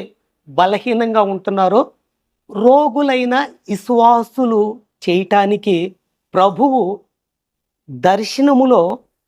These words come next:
ఈ యొక్క ఆ, ముద్రలు ఉండే కదా,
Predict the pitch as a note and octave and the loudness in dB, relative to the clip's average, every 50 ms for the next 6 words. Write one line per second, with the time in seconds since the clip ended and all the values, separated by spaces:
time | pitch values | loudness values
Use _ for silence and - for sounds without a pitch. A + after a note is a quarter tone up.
0 | _ _ _ _ _ _ - - F#3+ G3+ G#3 G#3 G#3 G3+ - A3 G3 F3 E3+ F3 | _ _ _ _ _ _ -4 0 2 4 6 4 4 4 2 2 2 2 2 0
1 | - _ _ _ _ _ _ _ _ _ _ _ _ _ _ _ _ _ _ _ | -2 _ _ _ _ _ _ _ _ _ _ _ _ _ _ _ _ _ _ _
2 | _ _ _ _ _ _ _ _ _ _ _ _ _ _ _ - - E3 F#3 G#3 | _ _ _ _ _ _ _ _ _ _ _ _ _ _ _ -6 -2 -2 -2 -2
3 | - _ _ _ - - F#3+ G#3 A#3 G#3+ G#3 D4+ D4+ D4 C4+ B3+ A#3+ A3 A3 G#3 | -4 _ _ _ -6 0 2 2 2 4 4 4 4 4 4 2 2 0 0 2
4 | G3+ G3+ F3+ G3 G3+ F#3+ F3 - - | 2 2 2 4 4 4 2 0 -2